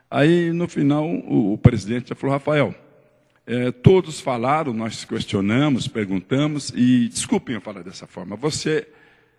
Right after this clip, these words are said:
é superior a todos eles, e muito superior, desculpem, gente, colocar dessa forma, porque ali houve pergunta no aspecto da administração, tudo tal."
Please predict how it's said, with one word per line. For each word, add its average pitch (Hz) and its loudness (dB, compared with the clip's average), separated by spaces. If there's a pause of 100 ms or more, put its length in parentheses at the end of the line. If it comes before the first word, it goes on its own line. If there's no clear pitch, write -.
(200)
é 92 -4 (400)
superior 202 4
a 175 0
todos 160 -2
eles, 165 -2
e 175 0
muito 233 4
superior, 139 2
desculpem, 151 -2
gente, 95 -8
colocar 95 -6
dessa 90 -10
forma, 87 -10
porque - -6
ali 190 -2
houve 180 2
pergunta 113 -2
no 82 -18
aspecto - -14
da 90 -12
administração, 104 -10
tudo 92 -16
tal." - -14